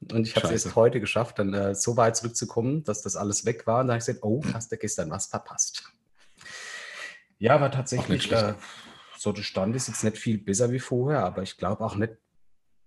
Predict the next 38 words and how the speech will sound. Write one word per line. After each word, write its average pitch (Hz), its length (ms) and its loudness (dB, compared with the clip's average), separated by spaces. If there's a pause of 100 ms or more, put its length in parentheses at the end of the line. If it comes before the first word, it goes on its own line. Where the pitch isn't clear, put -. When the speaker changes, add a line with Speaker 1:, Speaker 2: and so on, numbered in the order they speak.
(180)
Speaker 1:
weil 107 140 -2
ich - 80 -6
glaub 104 140 0
auch, 101 140 0
das - 240 -10
ist - 160 -8
auch 92 100 -8
der - 100 -8
Sinn 113 200 2
von 113 160 2
einem 98 80 0
Beruf, 101 360 -2
die - 140 -8
Arbeit 104 240 0
ist 107 140 -6
nie 101 120 -2
erledigt. 92 640 -6 (1300)
Speaker 2:
Das 101 200 4
Speaker 1:
Ja. 165 40 8
Speaker 2:
ist - 160 4
der 98 120 6
Sinn 107 340 6
eines 127 300 6
Berufs? 90 680 -4
Speaker 1:
Ah 95 60 -2
ja, 104 180 0
wenn 101 100 4
du 98 80 4
irgendwann 95 340 0
fertig 87 440 -8
bist, - 240 -4
dann 101 140 0
wäre 92 160 -2
der 90 80 -6
Beruf 110 340 -6
fertig, 123 340 -6
oder? 92 280 -8 (2000)
Speaker 2:
Hm. 82 300 -10